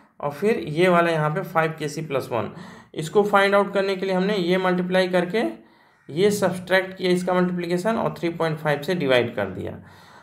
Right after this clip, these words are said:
और ये वाला एलिमेंट क्या, चूँकि ये सब यहाँ, यहाँ जो थर्ड एलिमेंट है वो ज़ीरो है, तो यहाँ पे ज़ीरो आ जाएगा।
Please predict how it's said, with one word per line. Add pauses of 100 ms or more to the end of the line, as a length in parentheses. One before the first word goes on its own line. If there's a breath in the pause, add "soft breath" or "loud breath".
(140)
और
ये
वाला
एलिमेंट
क्या,
चूँकि
ये
सब
यहाँ,
यहाँ
जो
थर्ड
एलिमेंट
है
वो
ज़ीरो
है,
तो
यहाँ
पे
ज़ीरो
आ
जाएगा।